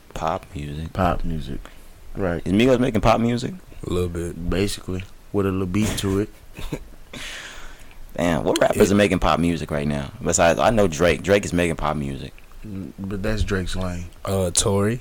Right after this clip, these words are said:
Speaker 3: is that pop?
Speaker 1: Absolutely,
Speaker 3: Okay.
Speaker 1: absolutely. Uh, Chris Brown makes pop music.
Speaker 2: Yeah.
Speaker 3: Yeah.
Speaker 1: Um, Cardi B makes pop mu-, nah, Cardi B still making hip hop. She makes pop too.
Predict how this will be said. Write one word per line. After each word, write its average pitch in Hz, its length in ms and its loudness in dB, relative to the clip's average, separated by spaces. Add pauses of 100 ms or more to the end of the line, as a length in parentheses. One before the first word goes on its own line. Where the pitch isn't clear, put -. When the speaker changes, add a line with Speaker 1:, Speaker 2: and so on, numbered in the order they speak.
(120)
Speaker 3:
is 104 140 -4
that 107 180 4
pop? 123 260 2
Speaker 1:
Absolutely, 80 580 0
Speaker 3:
Okay. - 140 -14
Speaker 1:
absolutely. - 640 -2 (100)
Uh, 78 180 0
Chris 95 220 -2
Brown 87 220 4
makes 80 160 2
pop 65 240 -2
music. 69 320 -6 (160)
Speaker 2:
Yeah. 90 240 -2
Speaker 3:
Yeah. 80 140 -8 (600)
Speaker 1:
Um, 64 200 -2 (100)
Cardi 90 220 2
B 87 120 0
makes 82 200 0
pop 71 200 0
mu-, 73 140 -2
nah, 80 320 2
Cardi 90 240 0
B 80 100 -4
still 82 220 0
making 73 220 0
hip 71 120 -6
hop. - 220 -8 (140)
She - 140 -4
makes 95 140 2
pop - 240 0
too. 67 160 -10